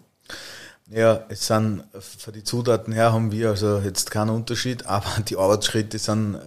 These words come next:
wesentlich aufwendiger. Du greifst so eine Handsemmel sicher drei, viermal öfter an und natürlich die Produktion, also eine, eine, eine maschinell gefertigte Semmel wird maschinell gestanzt und kriegt diese Form oder den Stempel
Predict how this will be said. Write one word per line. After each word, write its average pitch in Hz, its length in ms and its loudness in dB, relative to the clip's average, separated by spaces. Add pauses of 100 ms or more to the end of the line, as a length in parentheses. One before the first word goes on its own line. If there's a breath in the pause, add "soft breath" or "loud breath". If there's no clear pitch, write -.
(100)
wesentlich 98 480 -2
aufwendiger. 101 580 0
Du 104 100 -4
greifst 98 340 2
so 101 100 6
eine 101 100 4
Handsemmel 104 580 0 (380 loud breath)
sicher - 320 -10
drei, 104 240 4
viermal 107 340 0
öfter 104 300 2
an 107 280 4
und 107 160 0
natürlich 104 360 -6
die 101 120 -6
Produktion, 98 680 0
also 92 220 0
eine, 87 640 4 (300)
eine, 87 280 -2 (480)
eine 98 120 -20
maschinell 98 460 0
gefertigte 104 600 2
Semmel 117 460 2 (520 loud breath)
wird 113 280 0
maschinell 107 560 2
gestanzt 107 480 2
und 110 80 -2
kriegt 113 300 -4
diese 107 200 -10
Form 110 320 0
oder 104 160 2
den 98 160 -2
Stempel 117 480 -2